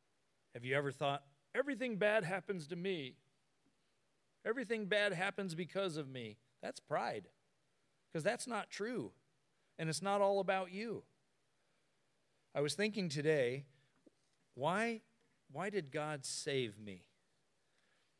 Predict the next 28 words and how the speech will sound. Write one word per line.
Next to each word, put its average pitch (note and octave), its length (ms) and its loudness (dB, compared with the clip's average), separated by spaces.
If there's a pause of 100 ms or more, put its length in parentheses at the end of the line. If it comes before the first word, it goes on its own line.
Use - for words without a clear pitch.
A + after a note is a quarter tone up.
(300)
And C3+ 160 -2
the C#3 80 4
only G3+ 460 0 (520)
definite E3 460 -2
conclusion D3+ 580 -4
I B2 100 -2
could A#2+ 240 -10
come C3+ 180 -8
to C3+ 180 -6
is A2+ 80 -6
that C3 120 0
he C#3 120 0
didn't D#3 240 -2
save D3+ 340 -4
me C#3 160 -6
for A#2 180 -10
me. A2 240 -8 (1900)
Let C#3 60 -10
me C#3+ 60 -4
say C#3+ 180 -2
that C3 160 2
again. A2 260 -4 (960)
God F3 240 8
didn't F3 280 10
save E3 440 8
me C#3+ 240 10
for A2+ 200 4
me. A2 360 4